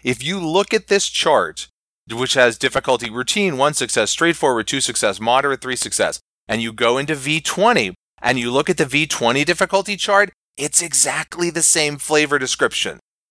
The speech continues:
Maybe, like, it's not literally exactly, exactly, but it's the same flavor descriptions. It's like they just cut and pasted the chart into V five. The problem is that I believe in V twenty,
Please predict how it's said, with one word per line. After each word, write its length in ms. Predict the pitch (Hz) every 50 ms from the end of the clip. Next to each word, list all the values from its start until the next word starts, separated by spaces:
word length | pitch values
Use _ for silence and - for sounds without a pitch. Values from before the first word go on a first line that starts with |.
| _ _ _ _ _ _ _ _ -
Maybe, 280 | 135 135 143 147 143
like, 200 | 135 127 123 -
it's 120 | 123 - 123
not 140 | 117 110
literally 360 | 110 110 110 107 107 107 101 98
exactly, 500 | 95 95 - 90 90 95 - 123 123 120
exactly, 480 | 120 - 127 120 120 - 135 131 123 - _ _ _ _
but 240 | 92 92 113 120 127
it's 360 | 139 - - - - - - _ _ _ _ _ _ _ _ _ _ _
the 140 | 107 127 127
same 260 | - - 127 117 110
flavor 320 | - 113 113 110 101 98 90
descriptions. 500 | 92 - - 110 92 - - 90 87 104
It's 160 | 113 107 110
like 300 | 127 127 123 123 113 117
they 160 | 117 110 110
just 240 | 107 113 107 - -
cut 160 | 117 107 104
and 100 | 104 101
pasted 400 | - 101 98 95 - - 92 82
the 80 | 90 -
chart 380 | - 113 98 78 - - - _ _ _ _ _ _ _ _ _ _ _ _ _ _ _ _ _ _ _ _ _ _ _ _ _ _ _ -
into 240 | 113 110 101 - 107
V 160 | 101 107 104
five. 360 | - - 123 113 92 87 - _ _ _ _
The 180 | 104 107 113 -
problem 540 | - - - 202 247 285 302 220 139 110
is 280 | 95 85 82 82 92 - -
that 320 | - 113 110 110 110 107 -
I 140 | 110 110 107
believe 640 | 107 104 - 113 117 123 131 156 165 180 190 185 170
in 120 | 170 151
V 260 | 127 117 123 127 131
twenty, 640 | - - - - 101 101 104 117 135 151 160 170 170